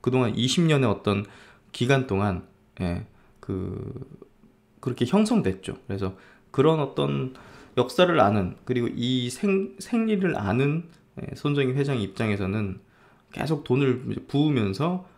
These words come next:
쿠팡이 일 위가 되기를 이제, 그리고 일 위를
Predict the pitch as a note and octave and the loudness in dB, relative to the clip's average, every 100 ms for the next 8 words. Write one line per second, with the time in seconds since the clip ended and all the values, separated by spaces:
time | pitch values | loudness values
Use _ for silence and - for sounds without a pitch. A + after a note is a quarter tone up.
0 | _ - - F3+ C#3+ B2+ E3+ F3 D3+ C3 | _ -14 -2 0 0 0 0 2 0 0
1 | A2 G#2+ G2 G2+ F#2+ - - G2 G2 F2+ | -2 -2 0 -2 -4 -8 -16 -12 -8 -8
2 | - _ - _ - G#2+ G#2+ - - D3+ | -8 _ -20 _ -6 -2 -2 -2 -6 -2
3 | E3 E3+ E3 F3 F3+ | 2 2 2 2 2